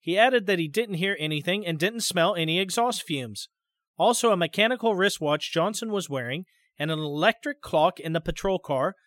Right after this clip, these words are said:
both stopped for fourteen minutes. Deputies said they were certain that both Johnson's watch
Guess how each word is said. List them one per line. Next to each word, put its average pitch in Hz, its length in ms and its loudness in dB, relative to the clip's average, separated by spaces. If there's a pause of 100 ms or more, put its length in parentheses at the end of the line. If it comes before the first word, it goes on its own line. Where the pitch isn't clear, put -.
(260)
both 240 200 4
stopped 175 380 2
for 190 100 -2
fourteen 165 500 -4
minutes. 247 420 -4 (400)
Deputies 240 460 0
said 170 280 2
they 175 120 4
were 160 140 0
certain 226 380 0
that 156 160 0
both 165 220 2
Johnson's 214 520 -2
watch 156 380 -2